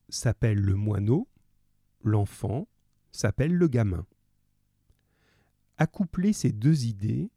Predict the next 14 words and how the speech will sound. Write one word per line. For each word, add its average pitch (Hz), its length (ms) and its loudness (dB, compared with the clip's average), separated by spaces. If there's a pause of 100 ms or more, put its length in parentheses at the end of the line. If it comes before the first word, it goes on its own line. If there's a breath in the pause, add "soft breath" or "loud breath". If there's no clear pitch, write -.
(720)
qui - 120 -18
contiennent 110 840 0 (120)
l'une 120 720 2 (460)
toute - 280 0
la 101 180 0
fournaise, 120 1000 0 (960)
l'autre 113 720 0 (640)
toute - 280 0
l'aurore. 107 840 2 (960)
Choquez - 520 4
ces 113 200 0
deux 131 320 6
étincelles. 101 800 -2 (1000)
Paris, 127 520 2